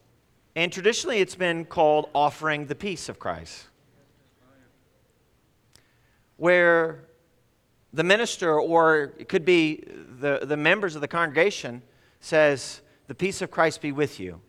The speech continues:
And you respond, "And also with you." Or, "The Lord be with you, and also with you." Right?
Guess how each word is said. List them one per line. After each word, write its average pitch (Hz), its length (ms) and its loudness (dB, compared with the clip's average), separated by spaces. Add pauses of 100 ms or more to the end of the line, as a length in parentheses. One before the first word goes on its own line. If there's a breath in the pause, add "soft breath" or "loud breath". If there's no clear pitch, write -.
(440)
And 123 140 -8
you 143 60 -6
respond, 131 500 -2 (220)
"And 117 200 -6
also 110 300 -4
with 110 220 -10
you." 95 240 -12 (720)
Or, 147 120 2
"The 160 120 0
Lord 190 300 4
be 202 80 0
with 220 320 4
you, 87 180 -12 (420)
and 117 200 -4
also 123 280 -2
with 120 220 -10
you." 101 320 -10 (1000)
Right? 95 200 -20